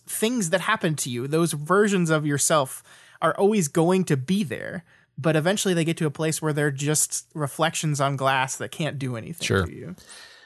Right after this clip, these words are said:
Speaker 2: Yeah, I mean, you, you see things in your life. You maybe even, even look in the mirror and see something in yourself that you recognize as being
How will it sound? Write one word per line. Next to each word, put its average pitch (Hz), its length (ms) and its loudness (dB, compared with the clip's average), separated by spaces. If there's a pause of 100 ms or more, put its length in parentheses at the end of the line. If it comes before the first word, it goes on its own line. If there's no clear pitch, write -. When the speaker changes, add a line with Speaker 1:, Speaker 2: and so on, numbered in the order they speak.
Speaker 2:
Yeah, 110 240 2
I 90 60 -2
mean, 90 160 4
you, 87 160 4
you 87 200 2
see 95 220 4
things 92 320 2
in 87 60 4
your 85 140 4
life. 85 380 2
You 82 180 4
maybe 85 240 0
even, 82 240 0
even 90 200 2
look 85 180 2
in 90 80 4
the 85 80 4
mirror 85 360 4
and 82 160 2
see - 140 2
something 82 340 0
in 82 100 2
yourself 80 500 0
that 76 120 0
you 82 240 4
recognize 80 680 0
as 80 140 0
being 82 460 0